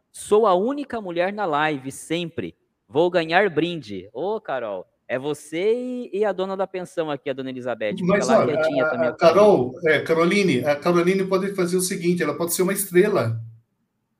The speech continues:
Speaker 2: Ela pode fazer parte da maçonaria como estrela.
Speaker 1: É, ela, a Carol, é, é, Niva, ela, ela já me chamou aqui na, fora da, da, da, da, da, da live aqui, ela, ela desconfia que o esposo dela seja maçom.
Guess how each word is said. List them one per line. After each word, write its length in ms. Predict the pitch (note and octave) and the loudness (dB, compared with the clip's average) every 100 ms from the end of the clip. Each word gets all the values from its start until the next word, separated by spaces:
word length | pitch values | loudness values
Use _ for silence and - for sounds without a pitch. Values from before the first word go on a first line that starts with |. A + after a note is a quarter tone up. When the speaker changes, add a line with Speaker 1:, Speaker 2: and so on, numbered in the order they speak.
| _ _ _ _ _ _ - | _ _ _ _ _ _ -8
Speaker 2:
Ela 200 | A#2+ A2+ | -4 -2
pode 200 | D#3 B3 | 0 -2
fazer 300 | A#3+ E3+ D#3 | -2 -4 -2
parte 200 | D3 C3 | -2 -2
da 60 | C#3+ | -4
maçonaria 480 | C3+ D#3 C3+ C3+ F#3 | -4 -4 -2 0 2
como 200 | B3 D#4+ | 2 0
estrela. 680 | D#4+ C#4 D4+ C4 B2 A2+ - _ | -2 -2 -2 -2 -4 -6 -16 _
Speaker 1:
É, 240 | G#2+ G2 - - | -6 -6 -8 0
ela, 200 | E3 F#3 | 2 2
a 140 | D#3 | 0
Carol, 680 | - D3+ C#3 F#3 D#3 F2 - | 2 2 6 6 6 4 -2
é, 640 | A2+ B2 A2+ G2+ A#2 A#2 A2+ | 0 2 2 0 -2 0 0
é, 40 | |
Niva, 400 | B2 B2+ A#2+ F#2 | -2 0 0 0
ela, 840 | A2 C3 D3 C#3+ B2+ G#2+ - - _ | 0 2 4 4 4 0 -4 -16 _
ela 180 | A2+ C3 | -4 -2
já 160 | C#3+ D#3+ | 0 -2
me 220 | D#3 C3+ | -2 -2
chamou 400 | - B2+ C3 B2+ | -2 -2 0 -2
aqui 320 | A2 C3 C#3+ | -2 -4 -4
na, 580 | B2+ G#2+ G2+ E2+ D2+ - _ _ _ _ _ _ _ _ | -2 -4 -4 -6 -10 -16 _ _ _ _ _ _ _ _
fora 380 | - C3 C3+ A#2+ | -6 -2 -2 -2
da, 180 | A2+ | -4
da, 280 | G2+ G2 F#2+ | -2 -4 -4
da, 260 | F#2 F#2 F2 | -6 -8 -8
da, 240 | F#2 F2+ | -10 -12
da, 280 | E2+ F#2 E2+ | -12 -14 -12
da 140 | F#2+ | -8
live 400 | F#2 G#2 C#3 A#2+ | -4 0 0 0
aqui, 260 | G#2+ - C#3+ | -4 -4 -2
ela, 180 | D3 C#3+ | 2 2
ela 360 | A#2 C#3+ D#3+ D#3 | 2 0 2 0
desconfia 840 | C#3 A3 - - E3+ - G#3+ A#3+ | -2 -6 -4 -4 -4 -6 -4 -4
que 100 | G#3+ | -2
o 40 | E3+ | -8
esposo 340 | - F3 D#3+ | -2 -4 -2
dela 240 | D3+ D#3 | -2 0
seja 240 | D3 D3+ D3 | -2 -4 -4
maçom. 400 | C#3 - F2+ | -4 -4 -8